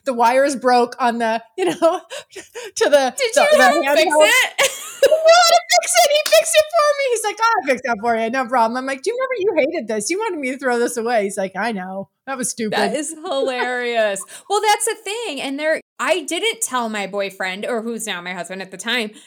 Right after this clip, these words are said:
Speaker 2: "Hey, look, I bought this toy." I was
Speaker 1: Yeah.
Speaker 2: just like, "Oh my gosh." Anytime he wasn't home, I was like, "Okay, I'm gonna just, like, sneak a quick orgasm." And it wasn't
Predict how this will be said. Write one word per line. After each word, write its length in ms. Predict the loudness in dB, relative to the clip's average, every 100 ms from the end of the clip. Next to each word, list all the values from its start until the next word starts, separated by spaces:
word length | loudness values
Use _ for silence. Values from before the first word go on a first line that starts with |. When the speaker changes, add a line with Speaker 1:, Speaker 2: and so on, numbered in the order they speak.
| _ -2
Speaker 2:
"Hey, 220 | -2 -2
look, 220 | -4 -6 -2
I 200 | -2 -2
bought 300 | -4 -6 -4
this 260 | -8 -8 -10
toy." 680 | -6 -2 0 -2 -4 -8 -14 _ _ -6
I 240 | -2 0
was 120 | 0
Speaker 1:
Yeah. 120 | -2 -4
Speaker 2:
just 240 | -6 -4
like, 360 | 0 0 -2 -4
"Oh 100 | -2
my 160 | 0 0
gosh." 320 | 0 0 -2
Anytime 460 | -6 -6 -6 -6
he 100 | -4
wasn't 300 | -2 -2 -4 -10
home, 380 | -6 -4 -4
I 100 | -4
was 120 | -6 -4
like, 280 | -4 -4
"Okay, 440 | -6 -4 0 0 0
I'm 80 | -2
gonna 220 | -6 -6
just, 220 | -6 -4
like, 320 | -4 -6 -10 -16
sneak 360 | -14 -10 -10 -10
a 80 |
quick 180 | -8 -10 -6
orgasm." 840 | -6 -4 -4 -4 -6 -14 -16 -20 _ _ -8
And 100 | -6
it 120 | -4
wasn't 360 | -4 -4 -6